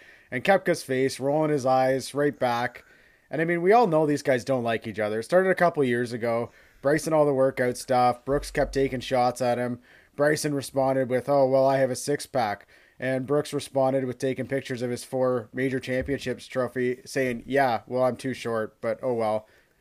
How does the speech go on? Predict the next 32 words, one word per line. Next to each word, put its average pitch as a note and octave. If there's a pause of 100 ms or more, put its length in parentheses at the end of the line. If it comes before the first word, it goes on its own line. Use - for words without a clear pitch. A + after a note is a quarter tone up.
That F3+
was F#3
before D#3
Bryson C3
won B2
any A#2+
majors. A#2
He B2
has A2+
one A2
now. G#2 (360)
But C#3+ (220)
Brooks G#3+
and E3+
Bryson D3
have B2
not B2+
liked A#2+
each A2
other A2+
all A2+
along, A#2+ (180)
and C3
this E3
just D3+
adds C3
to A2+
it, -
and F#2+
it's A2+
super C#3+
fun. G#2+